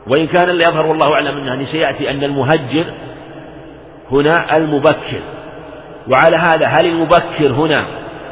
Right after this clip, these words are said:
الذي يأتي في أول النهار باكرا، أو يأتي من الضحى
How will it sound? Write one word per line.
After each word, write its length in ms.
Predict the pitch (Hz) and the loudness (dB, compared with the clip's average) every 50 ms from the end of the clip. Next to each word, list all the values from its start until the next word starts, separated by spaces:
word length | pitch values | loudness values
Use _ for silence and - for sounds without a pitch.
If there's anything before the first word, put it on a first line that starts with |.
| - - - - - | -16 -16 -16 -14 -10
الذي 320 | - 127 143 143 143 147 151 | -6 -4 -4 -2 0 2 2
يأتي 420 | 170 160 143 135 - 147 143 135 | 2 2 0 -2 -4 -4 -4 -2
في 180 | 117 139 143 - | -2 -4 -2 0
أول 300 | 160 175 165 160 156 151 | 0 0 2 2 0 0
النهار 440 | 151 147 147 143 139 156 151 151 143 | -2 -4 -4 -2 -2 0 0 -2 -2
باكرا، 600 | 131 151 151 156 160 156 165 165 160 170 175 175 - - - - - - - - - - - - - - - - - - - - - - - - | -2 0 0 0 0 0 0 0 0 0 -2 -2 -6 -12 -14 -16 -16 -16 -16 -16 -18 -18 -18 -18 -18 -20 -20 -20 -20 -20 -20 -20 -20 -20 -8 0
أو 320 | 139 160 175 175 185 190 196 - - - - - - - - - - - - - - - - - - - - | 4 4 6 6 4 4 2 0 -6 -10 -12 -12 -14 -14 -14 -14 -14 -16 -16 -16 -16 -18 -16 -16 -16 -6 0
يأتي 640 | 127 135 165 165 139 147 147 160 156 151 156 156 147 - - - - - - - - - - - - - - | 4 6 6 6 6 2 2 2 2 4 4 2 0 -2 -10 -12 -12 -12 -14 -14 -14 -14 -14 -14 -14 -10 -8
من 400 | 110 117 117 120 131 147 151 151 | -6 -4 -4 -2 -2 0 2 2
الضحى 600 | 143 131 131 151 160 151 - 147 143 147 143 | 0 2 2 2 2 2 4 4 4 4 4